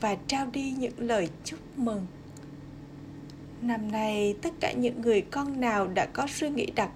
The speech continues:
biệt, đưa điều này vào hình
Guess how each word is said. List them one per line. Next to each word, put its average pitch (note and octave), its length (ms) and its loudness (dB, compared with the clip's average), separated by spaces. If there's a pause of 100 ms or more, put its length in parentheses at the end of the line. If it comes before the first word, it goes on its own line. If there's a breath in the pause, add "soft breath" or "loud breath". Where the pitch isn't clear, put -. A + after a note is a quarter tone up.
(120)
biệt, G3+ 240 6 (1040 loud breath)
đưa A#3+ 240 6
điều G#3+ 280 -2
này G3 360 0 (380)
vào G#3 340 2
hình F#3+ 300 -2